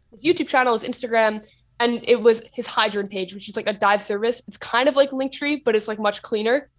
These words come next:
Uh, I was like, "This is so cool." And at that exact time, I was trying to figure out a product I could launch to my audience that was affordable, played into the community aspect, and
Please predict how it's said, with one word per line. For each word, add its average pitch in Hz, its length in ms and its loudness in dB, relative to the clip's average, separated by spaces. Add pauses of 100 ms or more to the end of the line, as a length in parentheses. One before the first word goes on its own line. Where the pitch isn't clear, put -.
(160)
Uh, 220 140 -2 (140)
I 233 120 -4
was 240 120 0
like, 196 220 -6
"This 247 100 -8
is 247 80 -6
so 254 180 4
cool." 214 480 -2
And 247 140 2
at 226 200 -2
that 262 180 4
exact 240 360 0
time, 226 400 -2
I 220 200 0 (220)
was 214 240 -6
trying 233 320 0
to 247 80 -10
figure 240 240 -2
out 220 140 2
a 214 60 -2
product 220 400 -2
I 208 100 0
could 208 160 -12
launch 208 280 -4
to 202 60 -14
my 190 100 -4
audience 247 540 2
that 208 320 2 (220)
was 214 160 -6
affordable, 269 720 4 (240)
played 247 240 2
into 247 140 -4
the 247 80 -6
community 226 400 -2
aspect, 208 520 -2 (120)
and 202 340 -2